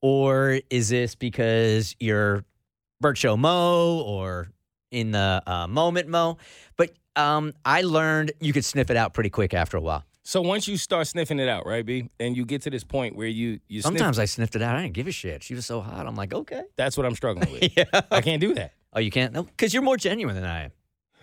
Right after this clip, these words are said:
Speaker 1: You are. <laughs> You really are, um, I, I think, much more genuine than I am. I mean, yeah, I mean, I could sniff that out and knew what her intent was, and that made me go, "Okay,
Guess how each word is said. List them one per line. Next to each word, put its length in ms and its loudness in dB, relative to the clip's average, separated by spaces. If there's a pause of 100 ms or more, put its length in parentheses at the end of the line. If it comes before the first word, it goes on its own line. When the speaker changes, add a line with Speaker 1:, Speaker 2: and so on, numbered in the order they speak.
(120)
Speaker 1:
You 140 6
are. 280 2 (220)
<laughs> 80 0 (500)
You 680 2
really 360 4
are, 380 2 (400)
um, 420 2 (320)
I, 220 2
I 100 4
think, 240 0
much 320 0
more 160 2
genuine 680 -2
than 340 0
I 200 0
am. 180 -2
I 80 -2
mean, 460 -2 (1200)
yeah, 340 2
I 60 -2
mean, 180 2 (340)
I 160 4
could 160 0
sniff 300 0
that 180 4
out 400 2
and 320 4
knew 160 6
what 200 2
her 220 2
intent 360 0
was, 420 2 (400)
and 200 0
that 200 2
made 200 2
me 160 -2
go, 280 4
"Okay, 360 0